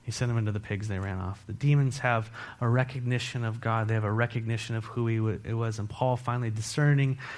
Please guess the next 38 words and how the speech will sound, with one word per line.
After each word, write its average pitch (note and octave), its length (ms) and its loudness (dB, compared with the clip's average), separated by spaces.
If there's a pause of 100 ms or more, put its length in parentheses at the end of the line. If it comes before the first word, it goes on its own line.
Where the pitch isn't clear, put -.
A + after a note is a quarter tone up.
(160)
and A2+ 200 0
given B2+ 160 2
the A#2+ 60 0
power C3 220 4
of B2+ 60 2
the A#2 60 -2
Holy B2 200 0
Spirit, - 680 -2
said, A2 260 -4
"Come - 160 -2
out C#3 160 4
of C#3 80 4
them." C3 160 0
And A#2 80 0
notice B2 300 0
when B2+ 80 -2
the A2+ 80 -2
Spirit B2 280 -4
of A#2+ 60 -4
Christ A#2+ 280 -2
says, A2+ 160 -4
"Come A#2 180 -4
out," B2 320 -4
to - 80 -8
the A#2 80 -4
spirits A#2+ 420 -6
of A2+ 80 -4
evil, A#2+ 220 -2
what A2+ 120 0
happens? G#2+ 520 -6 (1900)
Think E3 180 0
of E3+ 100 2
those D3+ 200 4
people D3 340 2
that B2 120 4
really B2+ 260 4
annoy A#2 320 4
us. - 400 -2